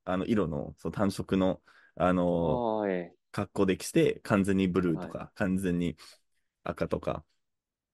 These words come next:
Speaker 1: で、
Speaker 2: おう。
Speaker 1: そこでチームが決まるみたいな。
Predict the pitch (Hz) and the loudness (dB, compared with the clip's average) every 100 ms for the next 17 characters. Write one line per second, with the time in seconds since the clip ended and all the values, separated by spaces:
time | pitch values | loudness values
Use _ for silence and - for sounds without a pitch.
0 | _ _ _ _ - 95 123 92 107 117 | _ _ _ _ -2 4 6 6 6 8
1 | 117 110 - 101 90 87 - 85 - - | 8 8 4 2 2 -2 -6 -6 -8 -14
2 | - - _ | -16 -20 _